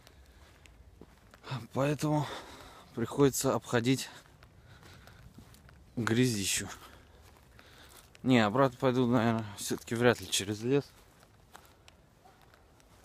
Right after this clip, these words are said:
Тут у нас деревья завалены, вон, видите, ветром. Итак, сходил я на Почту России безрезультатно. Она,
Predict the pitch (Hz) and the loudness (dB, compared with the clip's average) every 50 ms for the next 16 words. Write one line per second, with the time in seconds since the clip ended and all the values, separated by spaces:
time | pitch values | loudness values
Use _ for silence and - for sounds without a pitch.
0 | - - - - - 117 104 110 110 107 104 101 95 110 120 131 139 147 143 131 | -20 -20 -16 -6 -6 -4 -2 2 2 2 2 0 0 4 6 6 6 6 6 4
1 | 120 127 123 123 135 120 113 113 107 110 104 95 - - - - - - 98 95 | 6 6 6 8 6 4 4 0 -4 -6 -6 -8 -12 -18 -20 -16 -6 -4 -4 -4
2 | 98 95 101 107 - - - 101 101 - - - _ - - - - - - - | -2 -4 -6 -8 -10 -12 -12 -12 -12 -14 -18 -20 _ -20 -20 -20 -20 -20 -20 -20
3 | - - - - - _ _ 113 117 113 98 98 90 87 - - - - - - | -20 -20 -20 -20 -20 _ _ 4 4 4 4 2 -6 -8 -8 -16 -20 -20 -20 -20
4 | - - - - - - - - - - - - - - - - - - 123 - | -20 -20 -20 -20 -20 -20 -20 -20 -20 -20 -20 -20 -20 -20 -20 -20 -18 -14 -6 2
5 | 135 135 127 - - - - - - - - - - - - - - - 143 135 | 2 2 4 2 -2 -10 -10 -16 -18 -20 -20 -20 -20 -14 -12 -8 -2 -2 0 0
6 | 127 127 113 107 101 107 104 104 98 - 113 104 - - 123 117 123 120 127 156 | 2 0 0 0 0 0 0 -2 0 -2 -2 -2 0 0 0 0 0 0 -2 -2
7 | 156 147 123 104 92 82 - - - - 104 107 117 104 113 117 113 117 123 123 | -2 -2 -2 -4 -6 -12 -18 -18 -14 -6 -2 -2 0 2 2 2 4 4 2 2
8 | 117 - 110 101 - - 101 98 101 107 110 113 110 104 | 2 2 0 0 0 -4 -6 -4 -2 0 2 0 0 0